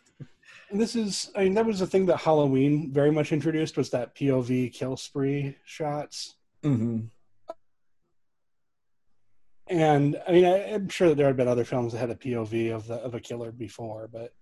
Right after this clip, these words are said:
Speaker 1: uh, the degree to which Halloween leaned on that and alternating P O Vs between killer P O V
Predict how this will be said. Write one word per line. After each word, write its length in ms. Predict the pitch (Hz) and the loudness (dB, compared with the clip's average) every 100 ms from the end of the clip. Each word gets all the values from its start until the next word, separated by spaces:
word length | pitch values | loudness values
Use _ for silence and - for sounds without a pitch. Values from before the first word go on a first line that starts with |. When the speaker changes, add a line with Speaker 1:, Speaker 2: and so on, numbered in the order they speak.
| _ _ _ _ - | _ _ _ _ 0
Speaker 1:
uh, 220 | 139 139 - | 2 2 -2
the 140 | 170 156 | -2 0
degree 240 | 151 160 | 2 2
to 60 | 151 | 2
which 140 | 135 | 0
Halloween 500 | 170 143 135 120 117 | 2 4 4 2 0
leaned 260 | 123 127 127 | 0 0 2
on 400 | 127 123 123 - _ _ _ _ _ - 156 | 2 0 -2 -6 _ _ _ _ _ -12 -4
that 420 | 139 147 160 170 | 2 6 6 4
and 320 | 139 127 131 139 _ _ _ | 0 0 0 -4 _ _ _
alternating 460 | 208 185 196 170 147 | -2 2 4 4 4
P 140 | 170 | 2
O 80 | 139 | 2
Vs 240 | 131 127 | 2 0
between 260 | 127 131 117 | -2 -4 -4
killer 240 | 139 135 | -2 -4
P 200 | 117 135 | -2 -2
O 100 | 123 | -2
V 440 | 117 120 117 120 | 0 0 0 -2